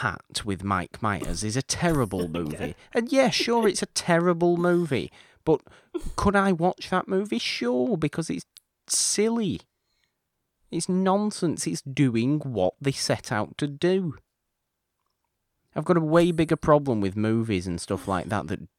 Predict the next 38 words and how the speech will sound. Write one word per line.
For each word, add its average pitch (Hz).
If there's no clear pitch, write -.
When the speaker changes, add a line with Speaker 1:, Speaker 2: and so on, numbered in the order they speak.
Speaker 1:
don't 104
do 104
what 95
they 92
set -
out 104
to 110
do, 57
which -
is 101
why 95
I'm 101
an 107
advocate 101
of 98
doing 95
director's 110
cuts -
and 95
that 170
kind 98
of 87
thing. 67
Because 120
those 104
are 107
the 139
people 95
who 113
know 95
what 82
they 101
want 85
to 110
do 92
with 82
the 104
movies. 175